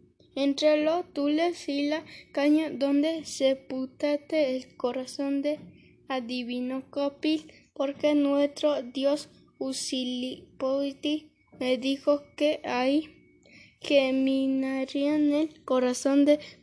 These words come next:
Copil, y tú, Teno, irás a ver cómo allá ha brotado un nopal, que es el corazón de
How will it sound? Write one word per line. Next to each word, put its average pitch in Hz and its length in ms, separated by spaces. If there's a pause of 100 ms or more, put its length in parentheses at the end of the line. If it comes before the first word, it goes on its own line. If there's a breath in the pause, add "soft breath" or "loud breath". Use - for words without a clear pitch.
Copil, 285 540
y 277 200
tú, 311 420
Teno, 302 420 (300 soft breath)
irás 294 500
a 240 160
ver 262 320
cómo 294 440 (680 loud breath)
allá 269 480
ha 269 220
brotado 269 840 (300 loud breath)
un 285 220 (180)
nopal, 269 640 (400 loud breath)
que 285 300
es 277 320
el 294 320
corazón 269 680
de 285 200